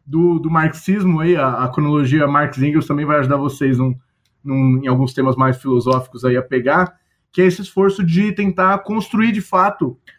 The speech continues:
uma teoria que ela represente por adequação o movimento do próprio real, né? Ou seja, a, a sociedade tal e qual tá sendo desenvolvida e tal qual ela se movimenta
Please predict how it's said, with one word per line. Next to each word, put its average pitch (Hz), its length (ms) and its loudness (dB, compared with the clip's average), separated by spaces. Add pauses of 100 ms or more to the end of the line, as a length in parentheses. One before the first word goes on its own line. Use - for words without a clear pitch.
uma 156 140 0
teoria 170 720 0 (360)
que 165 120 -6
ela 160 180 0
represente 175 1000 0
por 185 120 0
adequação 196 800 -2
o 190 100 0
movimento 180 440 0
do 170 180 2
próprio 208 320 -6
real, 185 420 0 (260)
né? 147 120 0
Ou 143 80 0
seja, 107 420 -4 (360)
a, 127 640 0
a 120 40 -6
sociedade 156 1080 0
tal 147 180 0
e 165 40 0
qual 143 240 0
tá 165 100 -4
sendo 156 480 0
desenvolvida 147 600 0
e - 40 -10
tal 143 140 -4
qual 143 180 -4
ela 151 80 -6
se - 140 -20
movimenta 151 680 -10